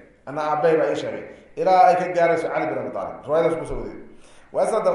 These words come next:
riwaayada soo kaxeeyey. Biriwaayati aabaahin tiscatin, aabbayaal sagaal ah iska wariyay. Qaala wuxuu yidhi, "Akhbarna waxaa inoo warramay Abu Faraj, Cabdulwahaab ibnu Cabdilcaziiz ibnu Xaaris ibnu Asad ibnu Layth ibnu Sulaymaan al-Aswad ibnu Sufyaan ibnu Yaziid ibnu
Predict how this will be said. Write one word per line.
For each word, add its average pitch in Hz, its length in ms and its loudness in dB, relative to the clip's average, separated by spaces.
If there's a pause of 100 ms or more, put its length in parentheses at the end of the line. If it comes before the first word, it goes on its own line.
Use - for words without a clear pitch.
(160)
riwaayada 180 260 2
soo 170 140 -2
kaxeeyey. 123 340 -4 (380)
Biriwaayati 190 680 4
aabaahin 175 440 4
tiscatin, 156 400 -2
aabbayaal 156 380 2
sagaal 160 220 2
ah 147 60 4
iska - 140 -2
wariyay. 123 320 -6
Qaala 185 180 4
wuxuu - 160 0
yidhi, 170 140 4
"Akhbarna 175 280 0
waxaa 160 180 0
inoo 165 140 0
warramay 151 220 4
Abu 147 120 -2
Faraj, 143 280 -2 (160)
Cabdulwahaab 147 600 0
ibnu 135 140 -6
Cabdilcaziiz 127 540 -6
ibnu 127 180 -8
Xaaris 156 380 -2
ibnu - 160 -10
Asad 143 260 -6
ibnu 127 160 -12
Layth 156 260 -2
ibnu - 160 -10
Sulaymaan 143 380 -6
al-Aswad 139 400 -2
ibnu 139 140 -10
Sufyaan 165 360 -4 (360)
ibnu 139 160 -14
Yaziid 151 400 -4
ibnu 147 220 -8